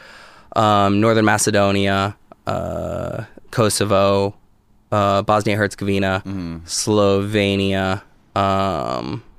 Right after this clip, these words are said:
Speaker 1: I'm missing one. Did I say Serbia? Serbia.
Speaker 2: Yes.
Speaker 1: Yeah. So all, uh,
Speaker 2: And Serbians are the ones that were massacring everybody, right?
Speaker 1: Yeah, so it was, it was a, uh, uh, Serbian, uh,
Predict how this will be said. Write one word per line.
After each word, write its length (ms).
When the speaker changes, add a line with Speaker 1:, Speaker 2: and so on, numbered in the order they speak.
Speaker 1:
I'm 120
missing 300
one. 160
Did 80
I 40
say 160
Serbia? 320
Serbia. 340
Speaker 2:
Yes. 360
Speaker 1:
Yeah. 100
So 300
all, 260
uh, 60
Speaker 2:
And 60
Serbians 640
are 60
the 80
ones 340
that 320
were 360
massacring 960
everybody, 420
right? 280
Speaker 1:
Yeah, 240
so 160
it 40
was, 180
it 120
was 240
a, 220
uh, 80
uh, 640
Serbian, 920
uh, 80